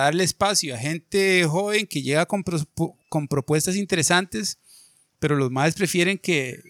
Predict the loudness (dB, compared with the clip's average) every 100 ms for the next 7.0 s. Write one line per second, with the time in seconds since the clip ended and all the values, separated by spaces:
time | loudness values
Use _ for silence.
0 | -20 -20 -20 -20 -12 0 0 0 0 2
1 | 0 0 -2 0 4 4 2 -2 -4 -6
2 | -4 -2 0 0 0 0 2 4 2 0
3 | -6 -6 -6 -8 -10 -6 -4 -4 -4 -2
4 | -2 -2 0 2 2 4 2 4 0 0
5 | -2 -2 0 0 -2 -2 -4 -4 -2 -2
6 | 0 -2 0 0 2 2 2 0 -4 -6